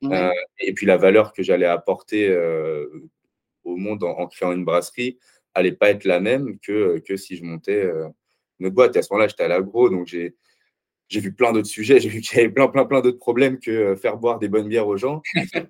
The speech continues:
Speaker 2: donc, je me suis dit, « Bon, ça sera un vrai projet de kiff de monter la brasserie, mais on, on va aller sur autre chose. » Et de là est démarrée une réflexion assez longue, hein. Euh, euh, ça a pris un
Speaker 1: D'accord.
Speaker 2: an et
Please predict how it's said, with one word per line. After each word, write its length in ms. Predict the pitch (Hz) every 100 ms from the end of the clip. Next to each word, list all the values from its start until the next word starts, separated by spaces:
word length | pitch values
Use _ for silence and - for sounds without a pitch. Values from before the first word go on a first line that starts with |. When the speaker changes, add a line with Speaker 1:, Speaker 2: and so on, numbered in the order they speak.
| -
Speaker 2:
donc, 140 | 135
je 60 | 127
me 60 | 117
suis 120 | 127
dit, « 180 | 123 131
Bon, 220 | 131 120
ça 140 | 95
sera 220 | 110 - 90
un 60 |
vrai 260 | 92 117 151
projet 260 | - 131
de 80 | 131
kiff 180 | - 131
de 80 | 117
monter 280 | 110 107 110
la 100 | 98
brasserie, 480 | 95 95 - 156
mais 180 | 147 127
on, 280 | 123 117 113 -
on 80 | 101
va 100 | 104
aller 120 | 101
sur 200 | - 92
autre 160 | 92
chose. » 180 | - 143 110
Et 120 | 92
de 80 | 92
là 120 | 117
est 40 |
démarrée 340 | 95 92 95 113
une 80 |
réflexion 340 | 92 - 95 107
assez 240 | 90 -
longue, 200 | 113 123
hein. 160 | 101 101
Euh, 120 | 85 85 _ _ _ _ -
euh, 340 | 85 82 82
ça 140 | 76 80 - _ _
a 40 | 151
pris 140 | - 98
un 80 | 92
Speaker 1:
D'accord. 120 | 95
Speaker 2:
an 40 |
et 100 | 98